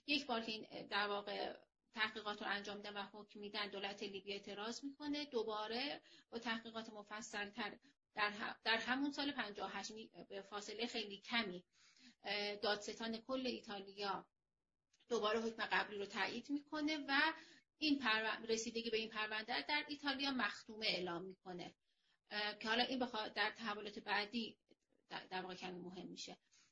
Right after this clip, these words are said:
اه، و قط-، ثابت شده که قطعاً امام موسی صدر و همراهانشون از ایتا-، از، اه، لیبی خارج نشدن، اه، و این سناریوی در واقع، اه، قذافی بوده. و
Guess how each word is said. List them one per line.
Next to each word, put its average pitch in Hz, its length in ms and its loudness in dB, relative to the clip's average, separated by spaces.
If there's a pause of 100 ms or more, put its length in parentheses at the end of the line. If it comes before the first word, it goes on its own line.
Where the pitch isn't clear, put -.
(120)
اه، 214 240 -2
و 226 240 4
قط-، 240 200 2
ثابت 254 420 4
شده 311 260 -2
که 294 120 -4
قطعاً 254 520 0
امام 285 200 0
موسی 254 280 -6
صدر 233 380 -4
و 220 40 -6
همراهانشون 220 800 -4
از 220 180 -4
ایتا-، 220 320 -8
از، 208 420 0
اه، 202 200 -10 (100)
لیبی 226 480 -6
خارج 247 480 0
نشدن، 190 580 2 (580)
اه، 220 180 0
و 226 40 0
این 254 180 2
سناریوی 226 840 0
در 202 160 2
واقع، 190 320 0 (1300)
اه، 190 380 0 (520)
قذافی 214 460 2
بوده. 302 380 0
و 247 200 6